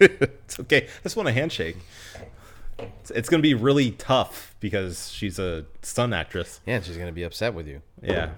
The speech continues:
Speaker 1: probably break
Speaker 2: Call
Speaker 1: my
Speaker 2: her an
Speaker 1: hand,
Speaker 2: Aussie.
Speaker 1: honestly.
Speaker 2: You never call an Aussie a Kiwi.
Speaker 1: A Kiwi.
Speaker 2: And a Kiwi an Aussie.
Speaker 1: It's true.
Speaker 2: That part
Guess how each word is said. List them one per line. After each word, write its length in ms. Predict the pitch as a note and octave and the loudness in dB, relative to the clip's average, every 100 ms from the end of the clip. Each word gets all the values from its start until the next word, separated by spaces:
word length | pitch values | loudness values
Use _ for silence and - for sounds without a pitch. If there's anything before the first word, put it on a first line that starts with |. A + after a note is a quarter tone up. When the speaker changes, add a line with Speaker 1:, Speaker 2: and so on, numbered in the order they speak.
| - | -4
Speaker 1:
probably 160 | - A2+ | 2 2
break 240 | F#2 E2 | 2 0
Speaker 2:
Call 60 | D#2 | 0
Speaker 1:
my 100 | D#2+ | -2
Speaker 2:
her 80 | F#2 | -2
an 60 | G#2+ | -4
Speaker 1:
hand, 120 | D2 | -6
Speaker 2:
Aussie. 100 | D#2 - | -10 -10
Speaker 1:
honestly. 420 | F#2+ F#2+ - E2 - - - - | -8 -8 -8 -10 -10 -18 -20 -16
Speaker 2:
You 160 | F2 F2+ | -10 -6
never 220 | F#2 F2 | -6 -8
call 260 | - G2 | -6 -4
an 80 | F#2 | -4
Aussie 460 | F2+ F#2 F#2 - D#2+ | -2 -4 -4 -8 -10
a 60 | |
Kiwi. 640 | D#2 - F#2 F2+ F2 F#2 G2 | -10 -8 -6 -6 -6 -6 -6
Speaker 1:
A 80 | E2 | -6
Kiwi. 720 | - A2 G2+ F#2+ G2 B2 B2 - - | 0 0 2 2 2 2 0 -10 -8
Speaker 2:
And 120 | E2+ | -6
a 20 | |
Kiwi 440 | F2+ G#2 F#2+ G2 F#2 | -4 -4 -2 -2 -2
an 80 | F#2 | -2
Aussie. 480 | F#2+ F#2+ D2+ E2+ F2 - - - - - | -2 -4 -8 -12 -12 -18 -20 -20 -20 -20
Speaker 1:
It's 100 | - | -8
true. 220 | G2+ G2 - _ _ - - - _ - - - - - - - - - - _ _ _ _ - | -6 -6 -8 _ _ -20 -20 -20 _ -20 -20 -20 -20 -20 -20 -20 -20 -20 -20 _ _ _ _ -4
Speaker 2:
That 360 | G#2+ D3+ D#3 | 4 4 4
part 460 | - D3 C#3 B2 | 0 2 4 2